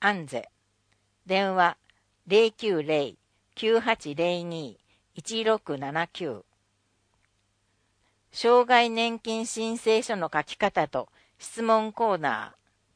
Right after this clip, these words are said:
対象、障害、身体、精神のある方とそのご家族。日時、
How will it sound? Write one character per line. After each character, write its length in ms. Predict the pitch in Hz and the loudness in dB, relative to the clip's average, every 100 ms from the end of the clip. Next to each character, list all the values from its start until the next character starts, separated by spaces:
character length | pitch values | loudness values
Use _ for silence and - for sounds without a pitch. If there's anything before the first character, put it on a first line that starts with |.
| _ _ _ _ _ _ _ _ _ - | _ _ _ _ _ _ _ _ _ 0
対 220 | 202 226 | 2 2
象、 420 | - 220 190 175 - _ _ _ _ _ _ | 2 4 4 2 -4 _ _ _ _ _ _
障 340 | - 220 220 | -6 0 0
害、 320 | 208 202 190 - _ _ _ | 4 4 4 -4 _ _ _
身 320 | - 226 202 | -8 -8 -6
体、 360 | - 147 123 - _ | 0 2 0 -8 _
精 280 | - 196 185 | -6 -4 -4
神 280 | - 131 120 _ _ _ - | -6 -12 -14 _ _ _ -6
の 180 | 202 - | -6 -2
あ 100 | 208 | 0
る 120 | 220 202 | 2 2
方 300 | 156 185 170 | -2 0 -2
と 220 | 139 110 | -2 -6
そ 140 | - 190 | -8 -4
の 160 | 220 | -2
ご 140 | 175 170 | -2 0
家 160 | 202 | 0
族。 340 | 165 135 107 - _ _ _ _ _ _ _ _ _ _ - | 0 -8 -16 -20 _ _ _ _ _ _ _ _ _ _ -8
日 300 | 240 208 170 | -6 -4 -4
時、 200 | 127 | -6